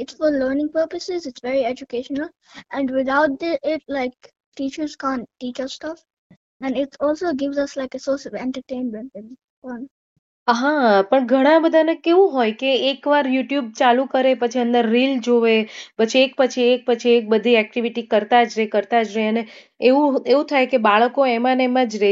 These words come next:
Speaker 2: તમને નહીં લાગતું એ ખોટું હોય, ખોટું કહેવાય?
Speaker 1: It's wrong to be, like, scrolling around on YouTube like funny and not knowing.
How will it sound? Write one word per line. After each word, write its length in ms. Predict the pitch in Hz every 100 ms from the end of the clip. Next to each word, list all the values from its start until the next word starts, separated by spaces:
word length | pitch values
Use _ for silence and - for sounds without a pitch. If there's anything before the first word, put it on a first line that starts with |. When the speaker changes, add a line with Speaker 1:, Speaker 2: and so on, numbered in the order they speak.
| 202
Speaker 2:
તમને 200 | 240 262 277
નહીં 160 | 349
લાગતું 240 | 370 349 339
એ 20 |
ખોટું 480 | 330 269 233 269 254
હોય, 160 | 247 240 233
ખોટું 260 | 233 240 247
કહેવાય? 380 | 233 226 226 269 _ _ _ _ _ _ -
Speaker 1:
It's 160 | 320 - - - 254
wrong 520 | 269 277 359 415 381 285 -
to 80 | 294
be, 140 | 311 294
like, 160 | 277 269
scrolling 680 | - - - 269 277 269 254 247
around 340 | 240 247 247
on 80 | 247 247
YouTube 320 | 240 262 247 240
like 100 | -
funny 220 | - 262 262 _ _ 254
and 220 | 262 254
not 160 | 269 262 - 240
knowing. 400 | 247 247 247